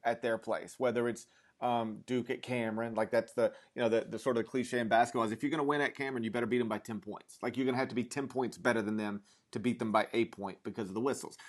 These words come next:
So I, I think, um, in general, it is, it is, it is true that, that programs like Kansas and Duke, uh, perhaps because of the stature of the program, perhaps because of the building, um, they get a favorable whistle. But ty-, typically, like, you hear this all the time. Like, it could be, um,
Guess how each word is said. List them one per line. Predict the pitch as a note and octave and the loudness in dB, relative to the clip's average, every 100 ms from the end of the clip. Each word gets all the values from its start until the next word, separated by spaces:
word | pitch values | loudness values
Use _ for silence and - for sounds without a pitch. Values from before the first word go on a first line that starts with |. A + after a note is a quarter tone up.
| - | 0
So | D#3 | 4
I, | D3 D#3 C#3+ | 6 4 4
I | D#3 | 2
think, | E3 C#3+ - | 2 0 0
um, | A#2+ A#2 G#2+ | -2 0 0
in | D3 C3+ | -2 -2
general, | G#3+ A3+ C3 A#2+ | 0 0 2 4
it | A#2+ B2 | 4 4
is, | A2 - | 2 -2
it | C3 | 0
is, | A#2 G2+ - | 0 -2 -6
it | B2 | -4
is | G#2+ | -4
true | - C3 G#2 - - | -4 -2 -2 -4 -6
that, | A#2+ G#2+ - - _ - | -4 -4 -10 -20 _ -8
that | A2 - | -8 -4
programs | - B2 A#2 G#2+ | 0 0 0 -2
like | G#2+ | -4
Kansas | B2 A#2 G2+ | -2 -2 -2
and | G2+ G#2 | -6 -2
Duke, | A2 G#2 - - _ | 2 0 -2 -10 _
uh, | C2 G#1 G1+ G1+ - _ - | -12 -10 -10 -12 -18 _ -6
perhaps | A#2 A2+ A#2 | -2 -2 -2
because | - B2+ A#2+ | -2 -2 -2
of | A2 | -2
the | A2 | -4
stature | - - A2 G#2+ G#2+ | -4 -4 -2 -2 -4
of | |
the | |
program, | F#2 C#3+ C3+ C3 B2 | 0 2 4 4 2
perhaps | A#2+ A#2+ - | 0 0 -2
because | A2+ A#2+ | -6 -4
of | G#2 | -2
the | F#2+ | 0
building, | C3+ D3+ C#3+ D3 C3+ - - - | 4 6 6 4 0 -8 -20 -6
um, | A2+ A#2 A2 | 0 0 4
they | B2+ | 4
get | A#2+ | 4
a | |
favorable | C3 A#2 G2+ G#2+ | 4 2 2 0
whistle. | A#2 A2+ G2 - - | 0 -2 -6 -10 -6
But | - D#3 - | 2 2 2
ty-, | - A3 - | -4 -2 0
typically, | G3 C4 A#3+ - C3+ A#2+ A2+ | 0 2 4 4 4 4 2
like, | - D#3+ | -2 0
you | B3 | 4
hear | G#3 | 6
this | D#3+ - | 6 4
all | C#3 C#3+ | -2 -4
the | A2+ | -6
time. | - C3+ A#2+ | -2 0 0
Like, | A#2+ C3+ | -2 0
it | D#3+ | 2
could | E3+ C#3 | 2 2
be, | D3 C#3 | 4 4
um, | B2+ A2+ G#2+ G#2 | 4 2 0 -6